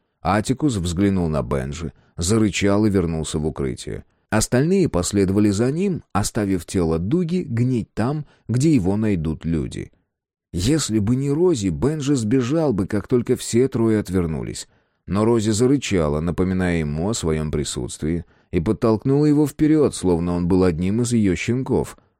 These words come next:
Так, против своей воли, Бенджи вернулся к жизни с себе подобными, или точнее с теми, кого он таковыми считал. Довольно быстро он понял, что стая изменилась. Теперь они казались Бенджи такими же загадочными, как и люди.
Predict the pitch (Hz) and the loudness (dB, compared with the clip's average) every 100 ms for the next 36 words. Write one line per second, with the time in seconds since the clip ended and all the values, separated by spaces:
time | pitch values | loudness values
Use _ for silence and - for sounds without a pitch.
0 | _ _ _ - 175 190 - 101 82 85 | _ _ _ 0 0 0 0 -2 0 -2
1 | 80 85 82 85 98 165 175 175 151 107 | -2 0 2 2 2 4 4 2 -2 -10
2 | - 69 113 160 165 160 135 85 87 82 | -10 0 2 2 2 2 4 2 0 -4
3 | - 76 73 104 147 139 160 160 143 - | -4 -6 -2 2 2 2 -2 -4 -6 -6
4 | 95 85 78 - 67 65 120 131 147 151 | -2 0 -2 -2 -6 0 0 0 -2 -4
5 | 131 _ _ - 165 202 156 - 95 80 | -6 _ _ 0 2 2 0 -2 -4 -4
6 | 69 - 95 101 120 127 82 65 65 82 | -4 -2 0 0 -2 -2 -4 -2 -2 -2
7 | 123 - 151 156 98 78 71 - 78 - | -2 -4 -2 0 0 -2 -4 -8 -10 -8
8 | - 58 - _ _ _ _ - 98 110 | -10 -10 -18 _ _ _ _ -4 2 2
9 | 107 101 104 - 87 82 71 135 135 117 | 4 4 2 2 -2 0 2 2 2 0
10 | - 85 - 110 110 107 98 113 107 76 | -2 -4 -2 0 2 2 2 -2 -2 -4
11 | 57 - - _ _ _ 110 90 190 196 | -6 -10 -18 _ _ _ -2 2 4 4
12 | 165 117 107 104 127 95 85 120 131 95 | 2 2 2 2 2 2 2 0 0 -2
13 | 95 87 - 127 98 82 76 82 85 127 | -2 -2 -2 -2 -2 -4 -2 -2 0 0
14 | 110 - 92 90 - 80 85 80 73 62 | 0 -2 -4 -4 -4 -6 -2 -2 -2 -6
15 | 52 | -12